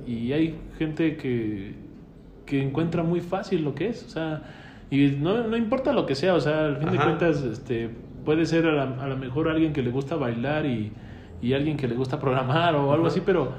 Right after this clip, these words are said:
Speaker 1: pero son lo que so-, lo que
Speaker 2: Sí.
Speaker 1: quieren ser, ¿no? O sea, al fin de cuentas se encuentran. Pero hay gente que no, hay gente que,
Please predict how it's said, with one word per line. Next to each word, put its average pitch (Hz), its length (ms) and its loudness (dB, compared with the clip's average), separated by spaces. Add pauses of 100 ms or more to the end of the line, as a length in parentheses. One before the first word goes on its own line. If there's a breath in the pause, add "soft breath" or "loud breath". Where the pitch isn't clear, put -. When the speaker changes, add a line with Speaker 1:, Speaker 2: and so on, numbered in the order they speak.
(480 loud breath)
Speaker 1:
pero 135 160 2
son 180 240 2
lo 170 100 4
que 139 140 -4
so-, 143 180 0
lo 135 120 0
que 127 100 -6
Speaker 2:
Sí. - 60 -12
Speaker 1:
quieren 160 260 4
ser, 151 260 2
¿no? 160 260 0
O 135 40 -6
sea, 135 140 -2
al 135 40 -6
fin 143 140 -2
de 139 80 -2
cuentas 143 320 0
se 127 160 0
encuentran. 123 800 -2 (360)
Pero 131 160 -2
hay 135 60 0
gente 139 200 -2
que 127 100 -2
no, 247 140 0
hay 226 80 0
gente 202 220 0
que, 151 520 -2